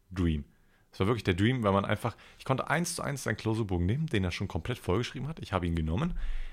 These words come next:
habe ihn einfach in meinen eigenen Klausurbogen reingefaltet, sodass eine Seite von ihm offen war und eine leere von mir und dass ich einfach nur noch abschreiben musste. Ich habe das auch teilweise so frech gemacht und, ähm,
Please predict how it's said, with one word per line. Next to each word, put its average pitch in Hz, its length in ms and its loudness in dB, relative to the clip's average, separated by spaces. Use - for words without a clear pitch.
habe 170 160 6
ihn 170 80 4
einfach 127 280 -2
in 151 180 -2
meinen 123 220 2
eigenen 123 420 -2
Klausurbogen 104 460 0
reingefaltet, 101 720 0
sodass 101 360 -2
eine 110 260 0
Seite 101 220 2
von - 160 -6
ihm 123 140 -2
offen 123 280 -4
war 120 120 0
und 113 160 -4
eine 101 300 -2
leere 101 360 0
von - 160 0
mir 143 160 2
und 180 120 -6
dass 107 120 -8
ich - 100 -12
einfach - 200 -2
nur 220 80 -2
noch - 80 -6
abschreiben - 400 -4
musste. - 260 -10
Ich - 100 -8
habe 131 100 0
das 127 120 0
auch 113 100 -2
teilweise 110 340 4
so 98 160 2
frech - 340 -4
gemacht 90 320 0
und, 98 380 -4
ähm, - 420 -8